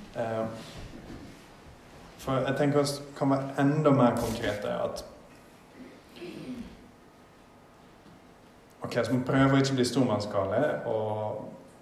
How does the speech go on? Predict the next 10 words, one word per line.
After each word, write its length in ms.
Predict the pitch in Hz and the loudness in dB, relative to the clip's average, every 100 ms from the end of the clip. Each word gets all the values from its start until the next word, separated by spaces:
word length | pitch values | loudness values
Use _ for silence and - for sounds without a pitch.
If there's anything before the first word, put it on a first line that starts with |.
| - | -6
tenke 280 | 120 110 117 | -4 -2 -2
litt, 220 | 110 - - 131 | -4 -6 -8 -6
litt 160 | 107 113 | -6 -6
rolig. 280 | 110 - | -6 -6
Så 140 | - - | -8 -8
hvor, 220 | - 165 | -4 -4
hvor 160 | - 170 | -2 -2
skal 160 | - - | -2 -4
vi 120 | - | -6
begynne? 220 | - - | -10 -14